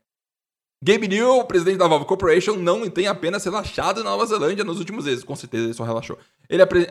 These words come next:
aparentemente também tem pensado em interface cérebro-computador. De acordo com o Newell, Valve está atualmente trabalhando pra colocar B C Is,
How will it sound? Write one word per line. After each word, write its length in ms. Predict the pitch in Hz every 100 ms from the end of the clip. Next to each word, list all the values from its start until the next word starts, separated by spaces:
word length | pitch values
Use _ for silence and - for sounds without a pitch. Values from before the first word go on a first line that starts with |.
| -
aparentemente 580 | - 165 160 139 147 -
também 260 | 98 147
tem 140 | 165 -
pensado 420 | 151 120 131 180
em 40 |
interface 500 | 156 139 135 - -
cérebro-computador. 960 | - 180 170 156 151 135 151 131 95 - _ -
De 60 | 135
acordo 220 | 151 151
com 100 | 151
o 20 |
Newell, 460 | 147 156 156 156 139
Valve 240 | 131 147
está 160 | - 147
atualmente 380 | - 131 127 131
trabalhando 400 | 127 113 127 143
pra 120 | 139
colocar 320 | 131 117 131
B 180 | 127 170
C 140 | 160
Is, 420 | 147 147 131 -